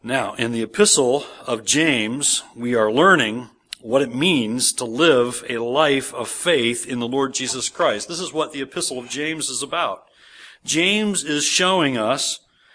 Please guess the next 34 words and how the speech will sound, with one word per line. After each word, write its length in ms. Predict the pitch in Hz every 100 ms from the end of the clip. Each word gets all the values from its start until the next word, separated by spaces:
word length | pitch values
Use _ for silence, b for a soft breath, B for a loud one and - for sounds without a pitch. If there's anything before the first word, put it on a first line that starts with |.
| b b -
what 220 | 147 143
the 60 |
growing 640 | 139 123 147 180 202 208 196
life 680 | 156 143 151 156 156 -
of 220 | - 127 123
the 60 |
believer 600 | 113 131 127 185 208 170 170
in 80 |
the 60 | 147
Lord 240 | 135 147
Jesus 340 | 143 131 131 -
Christ 580 | - 127 123 123 - - b b
should 400 | - - 160 156
look 360 | 180 220 220 -
like. 500 | 113 95 92 - - _ _ _ _ _ _ _ -
And 100 | 139
as 100 | 143
we 140 | 165 165
neared 600 | 160 185 214 220 160 143
the 180 | 160
end 240 | 165 185 165
of 120 | 139
chapter 460 | - 165 156 160 135
one, 460 | 143 165 131 135
we 160 | 143 156
heard 340 | 151 214 185
James 440 | 151 156 156 147 -
say 380 | 139 120 131
that 220 | 139 135 135
the 80 |
growing 480 | 120 135 185 220 202
believer 720 | 156 139 165 185 120 113 131 B B B B B
is 380 | 143 151 156 -
a 460 | 147 147 151 151